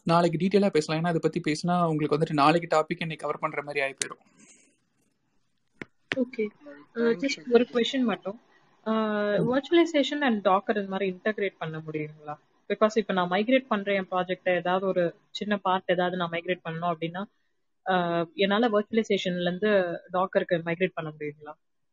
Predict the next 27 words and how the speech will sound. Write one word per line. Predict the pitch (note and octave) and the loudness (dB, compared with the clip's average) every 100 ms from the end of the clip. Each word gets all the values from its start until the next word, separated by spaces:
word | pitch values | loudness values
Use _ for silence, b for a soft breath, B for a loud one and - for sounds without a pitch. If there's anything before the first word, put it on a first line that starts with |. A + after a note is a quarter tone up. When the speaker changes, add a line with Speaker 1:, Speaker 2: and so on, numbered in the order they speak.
| - | -6
Speaker 2:
ஆ, | D#3+ - F3+ | -4 0 0
can | F3+ - F#3+ F#3+ | 0 -2 -2 0
I | G#3 G#3 | 2 0
integrate | F3+ F#3+ F3 D#3 D3+ | 0 -2 0 -2 -2
it? | - _ _ _ _ _ _ _ _ _ _ - | -18 _ _ _ _ _ _ _ _ _ _ 2
Speaker 1:
ஆ, | F#3 | 4
இன்டகிரேட் | F#3 F#3+ - C4+ B3 A3+ G3+ | 4 0 4 6 6 4 2
பண்றதை | G3 F#3+ | 2 2
விட | G3+ A3+ | 2 2
மைக்ரேஷன் | F3 F3+ F#3+ G#3 G#3 F3+ | 2 0 4 4 4 2
எப்படிங்கிறத | D3+ E3 D#3 D3+ | 2 2 2 2
நான் | C3+ | 0
சொல்றேன். | - - B2+ | 0 -4 0
இப்போ | D3 | 0
virtualization-ஐ | C#3+ G3 - A#3 G#3 G3 F3 | 2 0 4 2 2 -2 0
பொறுத்த | E3+ E3 - | 2 2 0
வரைக்கும் | - F#3+ | 0 -2
நீங்க | D#3 | -2
என்ன | D#3+ F3 | -2 2
பண்ணுவீங்கன்னா, | - D3+ D3+ G#3+ B3+ | 2 0 0 0 0
ஒரு | E3+ D#3 | -2 -6
so-, | - E3+ - | 0 0 2
ஒரு | D#3+ D3+ D3+ | 0 2 0
ஓ | E3 | 0
எஸ் | F#3+ F#3+ E3 | 0 0 -2
இன்ஸ்டால் | E3 D#3+ | 0 0
பண்ணிட்டு | D#3+ D3 B3+ | 0 -4 -4